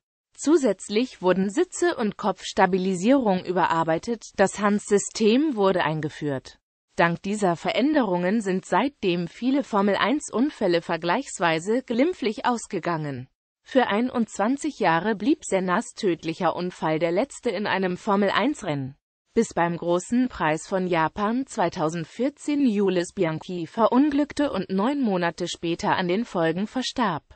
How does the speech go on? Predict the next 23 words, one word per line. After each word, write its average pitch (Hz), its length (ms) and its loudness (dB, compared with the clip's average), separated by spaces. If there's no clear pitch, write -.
Die 233 160 0
italienische 175 640 -2
Justiz 180 640 -4
leitete 220 500 -2
gegen 190 280 -2
die 190 100 -4
Verantwortlichen 202 920 -2
im 190 180 -4
Team 226 340 0
Williams 269 520 4
ein 180 180 -2
Verfahren 165 680 -2
wegen 170 240 0
fahrlässiger 170 640 0
Tötung 202 460 0
ein. 143 400 -6
Dies 277 300 2
war 208 120 6
das 180 180 2
Ergebnis 202 640 -4
einer 185 260 -2
unabhängigen 202 720 -2
Untersuchungskommission, 208 1600 -2